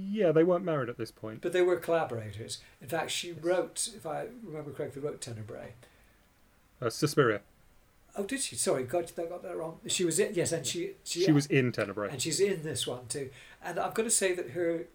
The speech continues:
Speaker 2: car is a hoot. I've written Daria Nicolodi's car is a hoot. She's got this funny little car that she rides in with David Hemmings, and it just, it's just basically falling apart. That was terrific.
Speaker 1: This is, again, these funny little things that Argento seizes on and uses.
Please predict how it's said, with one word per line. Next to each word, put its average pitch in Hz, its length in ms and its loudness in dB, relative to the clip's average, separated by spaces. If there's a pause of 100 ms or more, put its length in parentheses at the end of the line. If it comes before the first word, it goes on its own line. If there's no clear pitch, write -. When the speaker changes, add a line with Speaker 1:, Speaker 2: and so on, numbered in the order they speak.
(160)
Speaker 2:
car 143 520 -2
is 131 100 -6
a 139 80 -4
hoot. - 360 -6
I've 127 100 -10
written 117 200 -10
Daria 151 340 0 (180)
Nicolodi's 156 560 -4
car - 300 -6
is - 120 0
a 127 80 0
hoot. 185 240 0
She's - 140 -6
got 196 120 -2
this 196 120 -2
funny 208 340 -2
little 180 200 -2
car 170 380 -2 (340)
that 151 120 -2
she 170 120 -2
rides 165 240 2
in 160 80 -2
with 151 100 -4
David 151 260 2
Hemmings, 143 360 -6
and 143 140 -10
it 190 180 -12
just, 165 200 -2
it's 180 180 -4
just - 160 -8
basically 127 300 -6
falling 131 340 -8
apart. 120 320 -10
That - 120 -18
was - 120 -12
terrific. - 400 -18 (720)
Speaker 1:
This - 120 -14
is, 208 120 -4
again, 202 280 2
these 180 220 0
funny 214 360 0
little 196 200 2
things 170 300 2
that 143 100 0
Argento 139 760 2 (300)
seizes 143 540 2
on 107 320 -2
and 120 260 -4
uses. 123 600 2